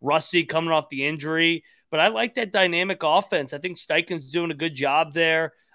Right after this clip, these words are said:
Uh, obviously, they had the big win over Baltimore with Minshew. Then Richardson came back. I think they're able to move the football, and I,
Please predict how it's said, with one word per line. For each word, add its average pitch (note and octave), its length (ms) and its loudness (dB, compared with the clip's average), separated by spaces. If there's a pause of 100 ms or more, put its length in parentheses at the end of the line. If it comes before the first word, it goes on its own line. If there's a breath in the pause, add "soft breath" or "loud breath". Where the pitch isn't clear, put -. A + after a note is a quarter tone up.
Uh, A#2+ 440 0
obviously, D3 280 -4
they C#3+ 100 -2
had D3 160 0
the C3 40 -10
big D3 180 -2
win D#3 120 -2
over C#3+ 180 -4
Baltimore D3 460 -4
with C3 160 -10
Minshew. D3+ 500 -4
Then C3+ 220 -6
Richardson C#3+ 440 -8
came C3+ 260 -6
back. C#3+ 340 0 (720)
I F3 120 6
think A#3+ 240 -2
they're B3 180 6
able A3+ 140 2
to G3 80 -2
move F#3 200 2
the F#3 80 -6
football, G3 520 6
and F#3+ 100 6
I, E3+ 80 2